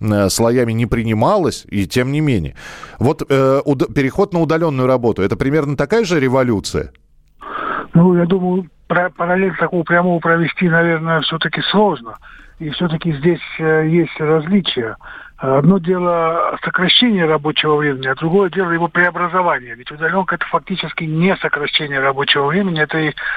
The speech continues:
Speaker 2: как преобразование, это разновидность труда, и поэтому, мне кажется, здесь прямую параллель проводить все-таки не стоит.
Speaker 1: Ну, знаете, Александр Иванович, мы, мы ведь, э, я напомню,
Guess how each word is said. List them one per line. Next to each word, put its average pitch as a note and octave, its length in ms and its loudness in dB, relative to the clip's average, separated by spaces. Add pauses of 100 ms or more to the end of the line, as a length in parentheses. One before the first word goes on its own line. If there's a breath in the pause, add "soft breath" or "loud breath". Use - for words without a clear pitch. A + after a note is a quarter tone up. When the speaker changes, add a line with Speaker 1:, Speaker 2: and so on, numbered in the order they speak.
(200 loud breath)
Speaker 2:
как - 180 -4
преобразование, F3 960 0 (300 loud breath)
это F3 160 -2
разновидность F3+ 680 0 (100)
труда, D3 380 0
и F3 60 -2
поэтому, D#3 540 -2 (380 loud breath)
мне E3+ 120 2
кажется, E3 320 0
здесь D3 180 -10
прямую E3 300 0
параллель D#3+ 280 0
проводить D3+ 400 -2
все-таки - 300 -10
не D3+ 140 -6
стоит. A2+ 440 -6 (320 loud breath)
Speaker 1:
Ну, F#3 280 4
знаете, G3+ 340 0
Александр E3+ 380 0
Иванович, C3+ 260 -2
мы, F3 220 0
мы F3+ 240 2
ведь, A3+ 280 -2
э, B2+ 240 2
я D3 140 2
напомню, G3+ 560 0